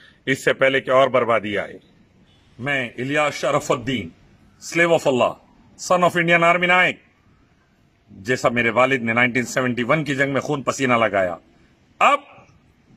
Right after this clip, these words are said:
हमें भारत को बचाना है चाइनीज से। आइए एक मालिक रब अल्लाह की तरफ, उसी की इबादत, उसके आखिरी पैगंबर मोहम्मद सल्लल्लाहु अलैहि वसल्लम के रास्ते की तरफ।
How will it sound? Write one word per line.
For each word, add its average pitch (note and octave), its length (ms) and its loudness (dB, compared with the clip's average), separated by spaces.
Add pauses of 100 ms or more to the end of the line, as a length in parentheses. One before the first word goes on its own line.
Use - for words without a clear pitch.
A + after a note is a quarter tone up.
(680)
हमें C#3+ 320 0
भारत B2 340 0
को B2 100 -2 (840)
बचाना B2+ 400 -2
है A2+ 140 -4
चाइनीज A2 440 -4
से। - 200 -14 (720)
आइए A#2+ 320 0
एक A#2 140 -6
मालिक A2 240 0
रब A2+ 160 0
अल्लाह G#2+ 220 -2
की - 140 -14
तरफ, F2 240 -6 (440)
उसी D3 240 -4
की D3+ 140 -6
इबादत, C3+ 360 0
उसके B2+ 200 -2
आखिरी C3 260 0
पैगंबर B2+ 420 0
मोहम्मद D#3 360 -2
सल्लल्लाहु C3 200 0
अलैहि - 80 -18
वसल्लम A#2+ 180 -4
के A2 80 2
रास्ते G#2 280 0
की - 120 -12
तरफ। F2 200 -14